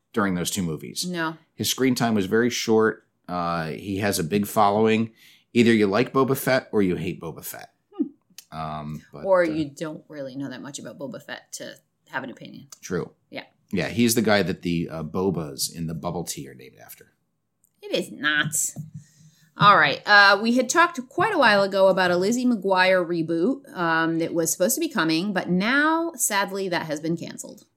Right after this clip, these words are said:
Speaker 1: Yeah, they had been, uh, they had stopped production on it. They were trying to rework the stories and re-, re-, rework the reboot. Um, but Hilary Duff announced today that, uh, the reboot has indeed been canceled.
Speaker 2: There were issues with her, weren't there?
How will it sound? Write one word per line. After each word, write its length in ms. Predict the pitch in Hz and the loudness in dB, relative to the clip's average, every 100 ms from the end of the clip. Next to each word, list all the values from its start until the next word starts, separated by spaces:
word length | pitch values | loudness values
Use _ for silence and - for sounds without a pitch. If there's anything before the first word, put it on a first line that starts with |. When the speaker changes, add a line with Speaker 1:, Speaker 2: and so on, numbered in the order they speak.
| _ - | _ 0
Speaker 1:
Yeah, 340 | 127 127 123 | 4 6 6
they 180 | 113 120 | 6 6
had 200 | 123 117 | 6 4
been, 640 | 127 127 123 - 85 92 113 _ - | 4 4 4 0 -4 -8 -10 _ -8
uh, 380 | 95 95 85 80 - | -4 -2 -2 -4 -6
they 100 | - | 2
had 100 | 110 | 2
stopped 300 | 90 135 - | 4 2 2
production 420 | - 113 120 - 123 | 2 2 2 2 0
on 160 | 120 | 2
it. 100 | 117 | 0
They 100 | 101 | 0
were 140 | 90 78 62 67 | -2 -4 -8 -8
trying 220 | - 117 | -2 0
to 80 | 87 | 0
rework 520 | 87 113 110 107 - | 2 4 6 4 2
the 100 | 90 | -8
stories 760 | - - 113 110 110 110 95 | -4 2 6 6 6 2 0
and 260 | 95 80 82 | -2 -4 -4
re-, 140 | 104 - | -4 -6
re-, 520 | 90 92 - 92 110 | -6 -6 -6 -2 0
rework 300 | 104 110 - | 2 0 0
the 80 | 87 | -6
reboot. 580 | 87 113 110 127 127 - _ _ _ _ - | 0 2 4 6 4 2 _ _ _ _ -4
Um, 440 | 98 95 95 98 85 | 2 4 2 0 0
but 160 | 101 | -2
Hilary 360 | 101 127 123 127 | 0 2 4 4
Duff 400 | 107 101 98 - | 2 2 2 -2
announced 460 | 98 95 98 98 - | -6 -4 -2 -2 -2
today 440 | 98 92 90 90 82 | 0 0 2 0 0
that, 460 | 85 85 80 - | -4 -6 -8 -10
uh, 300 | 87 87 85 | -8 -6 -4
the 80 | 90 | -6
reboot 440 | 82 95 90 98 | -2 -2 0 -2
has 520 | 80 85 85 80 - - | -2 -4 -2 0 -2 -2
indeed 500 | 90 76 85 80 76 | -4 -4 -4 -6 -8
been 200 | 71 156 | -14 -16
canceled. 560 | - - - - 135 196 | -18 -12 -8 -8 -8 -4
Speaker 2:
There 160 | 311 | -4
were 80 | 349 | -4
issues 300 | 359 - 269 | -6 -4 -6
with 180 | 226 - | -8 -6
her, 220 | 320 220 | -4 -4
weren't 240 | 143 143 - | -4 -6 -4
there? 300 | 302 349 | -6 -6